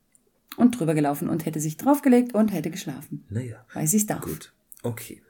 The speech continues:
Speaker 2: Haben wir noch was zum Thema müssen?
Speaker 1: Nö.
Speaker 2: Mal so eine Frage.
Speaker 1: Frag mal.
Speaker 2: Ähm, also an, an euch da draußen. Ich weiß, ihr schreibt uns nicht,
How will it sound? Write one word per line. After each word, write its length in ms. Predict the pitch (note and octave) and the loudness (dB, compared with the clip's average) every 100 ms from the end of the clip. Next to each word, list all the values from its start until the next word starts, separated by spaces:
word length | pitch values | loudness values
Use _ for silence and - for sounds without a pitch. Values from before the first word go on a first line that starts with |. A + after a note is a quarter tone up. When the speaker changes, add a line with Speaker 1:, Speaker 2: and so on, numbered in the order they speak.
| - _ | -20 _
Speaker 2:
Haben 200 | - E3+ | -2 -2
wir 80 | F#3 | 0
noch 180 | D#3 D#3 | -2 -2
was 160 | D3+ | -2
zum 160 | - B2+ | -2 -4
Thema 280 | D3 C#3+ C3 | -4 -4 -4
müssen? 360 | G#2 G#2+ - _ _ _ _ _ _ _ _ _ _ _ _ | -4 -4 -10 _ _ _ _ _ _ _ _ _ _ _ _
Speaker 1:
Nö. 180 | B3 D#3 - _ _ _ _ _ - - _ _ | 6 6 2 _ _ _ _ _ -20 -20 _ _
Speaker 2:
Mal 160 | A#2 D3 | -4 -2
so 120 | D#3 | 0
eine 140 | D3+ | 0
Frage. 560 | D3 - D#2 - - - _ - | 0 -6 -8 -8 -10 -14 _ -16
Speaker 1:
Frag 340 | - E3 D3+ | -2 0 0
mal. 180 | C#3+ D3+ - - - - _ _ - | -4 -10 -16 -20 -20 -20 _ _ -8
Speaker 2:
Ähm, 260 | F#2+ F#2 | -4 -4
also 160 | G2 G2 | -4 -6
an, 180 | E2 E2+ - | -6 -10 -10
an 140 | F#2+ | -8
euch 180 | F2+ - | -8 -6
da 100 | F2 | -8
draußen. 360 | - D#2 - - | -6 -6 -8 -6
Ich 220 | A#2+ A2 B2+ | -6 -4 -2
weiß, 220 | D3 D3+ | -2 -2
ihr 100 | G#2 | -6
schreibt 340 | - A#2 - | -4 -4 -4
uns 240 | G#2 G#2 - | -6 -8 -8
nicht, 300 | G#2 - | -10 -12